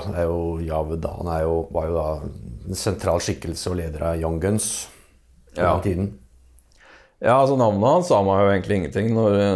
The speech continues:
Speaker 2: når det kom opp. Og det var jo da et miljø i opposisjon til han som av en eller annen grunn da frykta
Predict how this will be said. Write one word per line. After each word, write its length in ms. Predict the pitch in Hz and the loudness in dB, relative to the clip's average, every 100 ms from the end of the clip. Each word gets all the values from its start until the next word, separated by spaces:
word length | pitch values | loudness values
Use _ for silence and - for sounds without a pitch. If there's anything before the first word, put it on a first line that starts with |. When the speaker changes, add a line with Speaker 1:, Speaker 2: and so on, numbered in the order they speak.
| 90 90 | 2 0
Speaker 2:
når 100 | 87 | 0
det 80 | 90 | 0
kom 160 | 95 | 0
opp. 220 | 76 104 - - _ - | 0 0 -4 -20 _ -16
Og 800 | - 101 101 98 92 90 90 95 - - _ _ _ _ _ _ _ | -4 0 2 2 0 -4 -8 -10 -12 -18 _ _ _ _ _ _ _
det 80 | - | 0
var 80 | 156 | 4
jo 20 | 147 | 4
da 100 | 147 | 4
et 60 | 151 | 2
miljø 260 | 135 117 117 | 4 6 8
i 120 | 117 | 6
opposisjon 460 | 120 120 123 107 101 | 4 -2 0 0 2
til 100 | 127 | 2
han 140 | 180 | 2
som 420 | 170 151 131 113 | 0 -2 0 0
av 80 | 110 | 2
en 100 | 110 | 4
eller 80 | 98 | 4
annen 80 | 95 | 2
grunn 120 | 95 92 | 2 2
da 120 | 90 | 2
frykta 400 | 113 98 - | 0 -4 -2